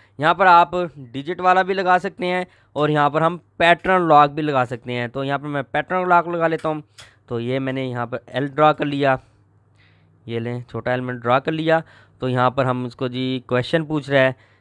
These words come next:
यहाँ पर हम लिख देते हैं जी नेम, मैं अपना नाम लिख देता हूँ उस्मान, लिख के डन कर देता हूँ, ठीक है। अब यहाँ पर हमारे फ़ोन का लग गया है जी कोड ओपन, यानी कि पैटर्न लॉक है वो लग गया है। अब ये पूछ रहा है भाई आप किन किन की चीज़ों को लॉक करना चाहते हैं। मैं यहाँ पर फ़ोन लॉक, कॉन्टैक्ट्स, मैसेजिंग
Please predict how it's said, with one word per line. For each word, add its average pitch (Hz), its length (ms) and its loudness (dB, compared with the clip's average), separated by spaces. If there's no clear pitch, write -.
यहाँ 117 160 -6
पर 123 140 -4
हम 120 240 -6
लिख 117 160 -10
देते 123 260 -8
हैं 120 160 -4
जी 120 180 -6
नेम, 120 340 -4
मैं - 800 -16
अपना 135 180 -4
नाम 139 200 0
लिख 127 120 -2
देता 127 220 -6
हूँ 131 40 -2
उस्मान, 127 300 -2
लिख 131 120 -4
के 147 100 -2
डन 117 200 -4
कर 110 100 -2
देता 104 200 -14
हूँ, 98 80 -10
ठीक 156 200 -8
है। 127 140 -2
अब 143 180 0
यहाँ 139 200 4
पर 147 120 2
हमारे 135 260 2
फ़ोन 131 240 -6
का 135 100 0
लग 123 180 -2
गया 123 140 -2
है 127 100 -2
जी 143 160 -8
कोड 120 340 -4
ओपन, 120 400 -8
यानी 127 200 -8
कि 143 80 -4
पैटर्न 147 480 -4
लॉक 139 180 2
है 151 60 -2
वो 147 100 -2
लग 120 200 -2
गया 107 160 -4
है। 107 100 -6
अब 151 140 0
ये 180 80 2
पूछ 165 220 -6
रहा 175 100 2
है 165 60 0
भाई 175 140 -2
आप 165 280 0
किन 175 180 -6
किन 175 220 -6
की 151 140 -6
चीज़ों 143 340 -6
को 147 120 -6
लॉक 131 300 -4
करना 123 160 -8
चाहते 117 260 -10
हैं। 117 100 -8
मैं 135 160 -6
यहाँ 139 280 0
पर 147 120 0
फ़ोन 143 340 -8
लॉक, 139 300 4
कॉन्टैक्ट्स, 135 540 -4
मैसेजिंग 135 540 -8